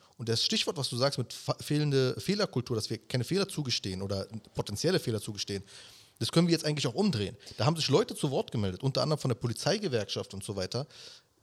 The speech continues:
Die müssten es besser wissen. Also rein theoretisch, äh, ich glaube, Herr O-, O-, Herr Ostermann war einer von denen, wenn ich, wenn ich jetzt mich richtig erinnere, das auch so heißt. Ich könnte jetzt basierend darauf, und ich glaube, das ist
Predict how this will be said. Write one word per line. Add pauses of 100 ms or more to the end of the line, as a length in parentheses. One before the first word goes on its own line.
(240)
Die
müssten
es
besser
wissen.
Also
rein
theoretisch, (140)
äh,
ich
glaube,
Herr
O-,
O-,
Herr
Ostermann
war
einer
von
denen,
wenn
ich, (180)
wenn
ich
jetzt
mich
richtig
erinnere,
das
auch
so
heißt. (1400)
Ich
könnte
jetzt
basierend
darauf,
und
ich
glaube,
das
ist